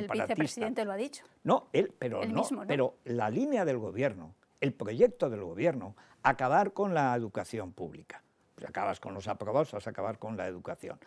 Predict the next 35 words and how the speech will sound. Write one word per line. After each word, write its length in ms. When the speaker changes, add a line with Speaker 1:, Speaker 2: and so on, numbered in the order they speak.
Speaker 1:
Los 220
medios 280
de 100
comunicación 640
controlados 680
por 200
el 120
Estado. 340
Las 220
empresas 420
cotizadas 640
controladas 540
por 180
el 140
Estado. 380
Los 220
parados 480
cada 180
vez 160
más 320
en 160
manos 340
del 180
Estado. 460
Las 260
olas 320
del 180
hambre, 380
típicas 400
del 120
comunismo, 720
en 140
manos 320
del 140
Estado. 440